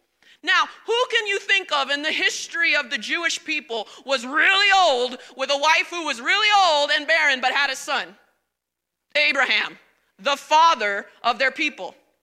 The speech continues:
So he should have known. Not only that, but Jacob and his wife were barren before they finally had twins.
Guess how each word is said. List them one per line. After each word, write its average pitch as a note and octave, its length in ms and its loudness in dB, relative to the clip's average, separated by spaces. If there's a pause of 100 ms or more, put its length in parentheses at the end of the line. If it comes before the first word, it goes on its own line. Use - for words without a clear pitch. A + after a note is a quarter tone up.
(520)
So F4+ 220 0
he G4 200 4
should A4 240 0
have G4+ 120 -4
known. G4+ 280 2
Not F#4+ 140 2
only F#4 200 -4
that, F#4 260 0
but D#4 120 -10
Jacob E4+ 420 -2
and F4 100 -2
his F#4+ 200 -2
wife D4 320 0
were C4+ 80 -14
barren A3 400 0
before C#4+ 280 -8
they C#4+ 100 -8
finally D#4 380 -6
had D4 280 -2
twins. E4+ 420 -2